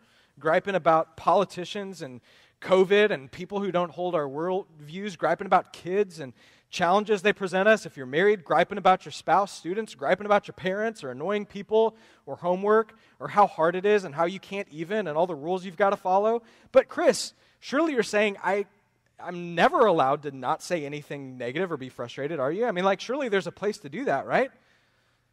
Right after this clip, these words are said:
I mean, yeah, of course there is. Yeah, there is freedom. Yeah, there's an ability at some point to be frustrated by things. But are the frustrating things that happening causing your default to be grumbling and complaining? What's your default?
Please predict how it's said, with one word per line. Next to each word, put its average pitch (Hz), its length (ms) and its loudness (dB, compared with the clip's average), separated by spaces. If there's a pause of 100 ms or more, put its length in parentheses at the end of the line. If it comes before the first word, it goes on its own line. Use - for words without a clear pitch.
I 220 60 -14
mean, 254 100 -6
yeah, 247 180 4
of 170 120 0
course 269 280 -2
there 190 180 0
is. 120 420 -6
Yeah, 240 220 4
there 226 160 4
is 247 240 -6
freedom. 233 400 -8
Yeah, 226 160 4
there's 240 200 -2
an 226 140 -8
ability 220 500 4
at 196 160 -4
some 226 260 -4
point 214 440 -6 (640)
to - 80 0
be 226 140 -4
frustrated 208 640 -2
by 151 140 0
things. 127 560 -12 (480)
But 190 160 -6
are 202 140 6
the 202 80 -4
frustrating 226 520 -6
things 190 280 -12
that 170 100 -12
happening 139 580 -6 (300)
causing 190 480 0
your 156 220 -10
default 156 680 -12
to 147 120 -18
be 120 460 -18
grumbling 123 440 -14 (320)
and 104 80 -20
complaining? 107 400 -20 (300)
What's 165 180 -10
your 220 120 -16
default? 131 460 -20